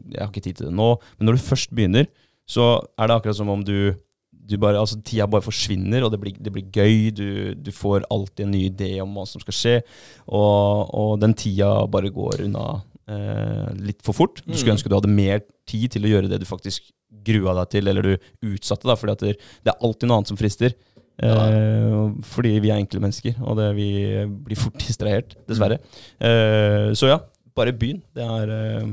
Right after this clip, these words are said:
Speaker 1: også, det var vel også et tips når vi snakket om disse, eh, arbeidsmetodene da, som vi
Speaker 2: Ja.
Speaker 1: hadde på podden for litt siden. Bare, bare begynn.
Speaker 2: Bare begynn, ja.
Speaker 1: Ja. Ehm, helt til slutt, eh, på tren-, eh, trening av viljestyrken,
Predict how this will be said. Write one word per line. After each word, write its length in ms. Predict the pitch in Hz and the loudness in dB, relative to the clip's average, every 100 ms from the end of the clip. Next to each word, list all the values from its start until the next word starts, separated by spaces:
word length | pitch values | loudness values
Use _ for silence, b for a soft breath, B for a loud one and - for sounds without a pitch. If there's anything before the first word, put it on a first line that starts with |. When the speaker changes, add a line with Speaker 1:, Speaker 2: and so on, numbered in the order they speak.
| 110 - | -8 -10
Speaker 1:
også, 480 | 110 - 110 107 | -10 -6 -4 0
det 100 | 113 | 2
var 140 | 120 104 | 2 2
vel 100 | 104 | 2
også 160 | 107 98 | 0 -2
et 260 | - - | -6 -14
tips 380 | - 117 - - | -6 -6 -4 -4
når 380 | 110 110 110 107 | -4 -4 -6 -8
vi 80 | 110 | -8
snakket 300 | 104 - - | -10 -8 -6
om 260 | 62 113 110 _ _ _ _ _ | -4 -6 -8 _ _ _ _ _
disse, 240 | 113 - 104 | -2 2 2
eh, 1600 | 101 98 98 90 _ _ _ _ - - - - - 80 104 - | 2 2 -2 -6 _ _ _ _ -16 -14 -14 -14 -8 -4 -2 2
arbeidsmetodene 880 | 113 98 - - - 120 104 107 117 | 4 4 0 -4 0 0 0 0 0
da, 80 | - _ | -2 _
som 140 | - 120 | -6 0
vi 40 | |
Speaker 2:
Ja. 60 | 117 | 2
Speaker 1:
hadde 220 | 107 107 | 2 0
på 120 | 107 | -2
podden 240 | 107 104 104 | -2 -2 0
for 100 | 104 | 0
litt 120 | 98 | 0
siden. 200 | 80 107 _ _ - | -4 -8 _ _ -6
Bare, 320 | 76 101 101 113 | -2 0 0 2
bare 140 | 113 | 2
begynn. 180 | 101 98 | 2 -4
Speaker 2:
Bare 120 | 90 | -8
begynn, 300 | 98 92 104 | -10 -10 -10
ja. 80 | 104 113 147 | -14 -10 -6
Speaker 1:
Ja. 120 | 127 b b b - | -6 b b b -2
Ehm, 600 | 120 120 117 117 120 120 | 2 4 6 4 4 4
helt 140 | 131 143 | 4 4
til 80 | |
slutt, 320 | 143 143 - - - | 2 2 0 -8 0
eh, 460 | 131 127 127 123 | 4 6 6 4
på 680 | 120 120 117 113 113 113 113 | 2 2 4 4 4 2 0
tren-, 380 | - 113 104 104 | 2 4 4 2
eh, 280 | 104 107 107 | 4 4 4
trening 320 | 107 113 101 | 4 2 4
av 60 | 101 | 2
viljestyrken, 640 | 101 98 - - 127 143 | 0 0 -2 2 4 4